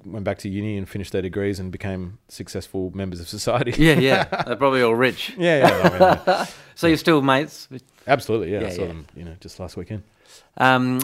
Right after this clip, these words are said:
Speaker 2: and so you've started doing the solo stuff, and, uh, that was probably, you know, soon after that that we first
Speaker 1: Yeah, yeah.
Speaker 2: crossed paths.
Speaker 1: Yeah.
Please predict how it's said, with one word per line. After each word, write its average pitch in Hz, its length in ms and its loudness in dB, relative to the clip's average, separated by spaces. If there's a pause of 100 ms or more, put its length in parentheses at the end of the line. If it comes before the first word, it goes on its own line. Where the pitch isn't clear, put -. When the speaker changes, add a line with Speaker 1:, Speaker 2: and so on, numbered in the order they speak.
Speaker 2:
and 123 180 -2
so 123 680 4
you've 120 180 -4
started 139 380 4
doing 123 180 -2
the 110 80 -4
solo 117 320 2
stuff, - 640 0
and, 101 260 -2
uh, 101 100 2 (100)
that 127 180 0
was 139 140 -4
probably, 110 840 0
you 113 120 -8
know, 101 300 -2 (200)
soon 123 280 -6
after 107 260 -4
that 110 280 2
that 104 220 -6
we 113 520 0 (380)
first 123 200 4
Speaker 1:
Yeah, 123 140 6
yeah. - 20 6
Speaker 2:
crossed 107 320 6
paths. 180 640 0 (260)
Speaker 1:
Yeah. 113 180 4